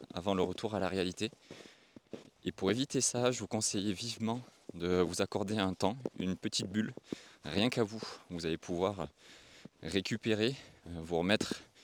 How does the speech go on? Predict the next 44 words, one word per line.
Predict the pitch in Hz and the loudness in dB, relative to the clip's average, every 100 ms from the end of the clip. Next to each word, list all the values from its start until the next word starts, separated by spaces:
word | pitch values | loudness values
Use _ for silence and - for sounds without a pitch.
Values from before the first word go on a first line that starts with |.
| - - - 82 | -20 -20 -18 -4
de, | 85 82 80 | 0 2 2
de | 82 | 0
cette | - 92 | 0 2
aventure, | 90 87 - 123 | 2 2 0 0
de, | 127 92 78 78 - - - - - - | 2 0 0 -4 -14 -20 -14 -14 -12 -4
de | 87 | 2
cette | 95 - | 2 4
réalisation-là | 98 98 101 - 98 98 120 | 4 6 4 2 2 2 2
et | |
de | 90 | 0
revenir | 82 87 101 104 | 0 2 0 0
à | |
une | 90 | 0
nouvelle | 92 95 | 0 -2
réalité, | 98 95 90 - 107 98 | -4 -4 -4 -4 -2 0
euh, | 76 - - - | -2 -8 -18 -14
tout | - - | -2 2
en | 117 | 4
douceur. | 107 - 113 - - - - - - - - _ - - - | 2 -2 -8 -12 -18 -18 -20 -20 -20 -20 -20 _ -20 -20 -6
Ne | 92 | -4
pas, | 85 107 101 98 | 0 2 4 4
euh, | 85 76 78 - | 2 0 -6 -10
briser | 90 98 110 | -8 2 4
votre | 107 101 - 78 | 6 4 2 0
bulle | 80 87 104 | 2 0 2
de | 98 | 2
rêve | 90 120 | 2 0
au | 107 | -2
final | - 92 104 120 - - - - - - - _ - | -6 -4 -4 -6 -18 -20 -14 -14 -14 -20 -20 _ -6
et | 85 85 | 0 0
être | 80 - | 0 -2
confronté | 85 87 - 95 107 | -4 -4 -4 -2 0
à, | 101 87 78 76 - - - - | 0 0 -2 -6 -14 -20 -20 -2
à | 92 | 2
un | 85 85 | 4 4
autre | 101 101 - | 2 0 -2
univers, | 104 98 95 107 | 0 2 4 4
à | 87 | 2
un | 95 | 0
autre | - 110 | -2 -4
monde | 92 104 | -2 0
d'un | 92 | -2
seul | - 87 | 0 -2
coup. | - | -2